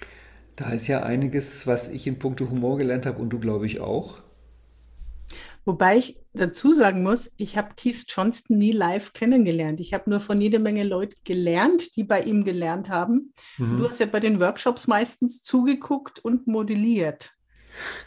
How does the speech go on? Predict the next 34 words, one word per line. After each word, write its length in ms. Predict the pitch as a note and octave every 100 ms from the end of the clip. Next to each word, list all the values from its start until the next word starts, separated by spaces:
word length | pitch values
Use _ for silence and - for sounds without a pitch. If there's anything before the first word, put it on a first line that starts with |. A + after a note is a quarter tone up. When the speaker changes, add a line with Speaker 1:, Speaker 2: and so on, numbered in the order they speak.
| -
Speaker 1:
Genau, 520 | C#3 C3 A#2+ A#2+ A2 B2
ähm, 360 | C3 B2 B2
ich 200 | B2+ G#2
war 160 | A#2+ C#3+
bei 120 | E3
ihm 200 | D3 C3+
zehnmal 840 | - C3 C3+ A#2 G#2+ C3 A#3 - - - - - - -
und 220 | B2+ B2+
so 140 | C3+
richtig 340 | B2 E3+ G3 -
Spaß 320 | - C#3+ E3+
hat's 180 | D#3+ -
mir 120 | D3
gemacht, 360 | C3+ C3+ -
die 40 | A#2+
letzten 420 | A#2+ - - D3+
dreimal, 580 | - A2 B2+ D3 C#3+ A#2+
wo 120 | C3
endlich 300 | - B2 -
die 120 | B2+
Möglichkeit 400 | A#2 A#2+ - C3
einer 180 | A2+ A2
passiven 520 | A2+ A#2+ - B2 A#2+
Teilnahme 480 | A#2 A#2 A#2 G#2 F#2+
bestand. 600 | F#2 - G2+ B2+ - -
Die 160 | A2 G2
siebenmal 520 | A2 A2+ B2 A2+ G#2+
davor 380 | A2 A2 A#2 G#2+
musste 440 | A#2+ C#3 - -
ich 180 | F#2 -
mitmachen. 580 | G2 F#2+ A2 A2 E3+ - - - - - - -
Und 420 | A#2+ B2 A#2+ A2+ - - - - -
ich 260 | B2 -
bin 680 | - B2+ C3+ C3 C3+ B2+ -